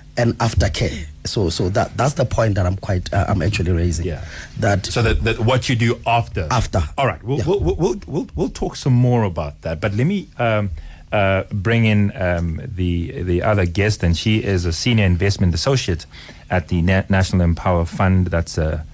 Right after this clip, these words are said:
Speaker 2: Empowerment Fund. That's, uh, Miss, uh, Olebogeng Marakalla.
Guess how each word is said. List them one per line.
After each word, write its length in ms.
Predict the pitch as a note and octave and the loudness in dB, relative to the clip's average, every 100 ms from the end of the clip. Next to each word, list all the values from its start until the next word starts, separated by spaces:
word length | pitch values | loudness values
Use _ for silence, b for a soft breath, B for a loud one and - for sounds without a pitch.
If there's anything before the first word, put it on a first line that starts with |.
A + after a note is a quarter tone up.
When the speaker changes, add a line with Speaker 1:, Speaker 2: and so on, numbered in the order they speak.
| B B | B B
Speaker 2:
Empowerment 480 | - - C3+ A#2+ F#2 | -2 2 4 4 2
Fund. 300 | - D#2+ B2+ | 0 -2 -2
That's, 300 | E2 D#2 - | -2 -6 -4
uh, 160 | D#2 D#2 | -2 0
Miss, 200 | D#2+ - - | 0 -2 -4
uh, 200 | E2 D#2 - | -2 -2 0
Olebogeng 640 | F2 E2 D#2+ F#2+ E2 D#2+ B B - | 0 0 0 0 2 0 B B -2
Marakalla. 1400 | D#2+ D#2 D2+ D#2 - - F2 E2+ D#2+ - F2 D#2+ C#2 B1+ | 2 2 2 0 -2 0 2 0 -2 -2 0 2 0 -4